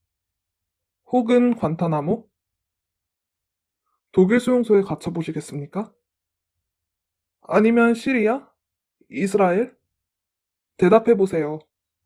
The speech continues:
어떤 시대에 어떤 장소, 어떤 조건이 여러분에게 적당한지 알려주세요.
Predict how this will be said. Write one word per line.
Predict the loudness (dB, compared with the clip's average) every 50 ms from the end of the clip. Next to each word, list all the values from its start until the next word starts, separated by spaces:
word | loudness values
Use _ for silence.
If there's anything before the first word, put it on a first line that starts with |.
| _ 0
어떤 | 0 2 4 4 4 4 2
시대에 | 2 0 2 4 4
어떤 | 4 4 2 0 0 -2 -2 -2
장소, | -2 -2 -2 -4 -6 -8 -10 -10 -12 _ _ _ _ _ _ _
어떤 | -2 0 0 2 4 4 4 4
조건이 | 2 0 2 2 2 2 2 2
여러분에게 | 2 2 2 2 2 0 0 0 -2 -4
적당한지 | -6 -8 -14 -12 -10 -6 -4 -2 -2 -2 -4 -4 -4 -6 -6
알려주세요. | -6 -6 -4 0 0 0 0 0 -2 -6 -6 -8 -8 -10 -12